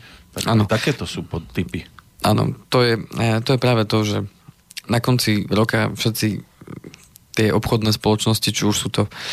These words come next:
Speaker 2: spoločnosti, ktoré predávajú nejaké tovary, alebo sú to dokonca teda finančné inštitúcie, tak chcú ten koniec roka na maximum využiť
Speaker 1: No,
Speaker 2: na,
Speaker 1: vycúcať.
Speaker 2: na, na tie lepšie obchodné výsledky.
Speaker 1: No.
Speaker 2: A, a tým pádom aj rôzne zľavy, rôzne veci, hoci to zľava není.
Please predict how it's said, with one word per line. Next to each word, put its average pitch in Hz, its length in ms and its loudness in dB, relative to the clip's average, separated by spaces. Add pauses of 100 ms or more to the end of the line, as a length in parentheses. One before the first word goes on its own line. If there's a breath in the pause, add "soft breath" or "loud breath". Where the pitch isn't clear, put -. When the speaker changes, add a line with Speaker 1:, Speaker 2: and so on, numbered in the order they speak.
(340 loud breath)
Speaker 2:
spoločnosti, 110 420 2
ktoré 101 240 -2
predávajú 104 320 4
nejaké 101 240 0
tovary, 107 380 4
alebo 101 260 0
sú 101 160 -2
to 101 160 0
dokonca 101 400 -2
teda 101 240 2
finančné 110 400 0
inštitúcie, 104 480 2
tak 101 160 0
chcú - 400 0
ten 107 320 0
koniec 110 260 2
roka 104 380 2 (240)
na 113 80 2
maximum 117 400 4
využiť 113 400 2
Speaker 1:
No, 107 80 2
Speaker 2:
na, 104 80 2
Speaker 1:
vycúcať. 107 340 0 (460 loud breath)
Speaker 2:
na, 113 160 2
na 117 160 0
tie 117 160 2
lepšie 120 240 0
obchodné 123 320 0
výsledky. 110 560 -4
Speaker 1:
No. 233 80 -4 (340 loud breath)
Speaker 2:
A, - 200 -2
a - 0 - (480)
tým 113 200 0
pádom 110 300 2
aj 107 160 4
rôzne 107 480 2
zľavy, 107 480 4
rôzne 104 320 2
veci, 107 400 2
hoci 107 320 2
to 104 160 2
zľava 104 240 4
není. 107 320 2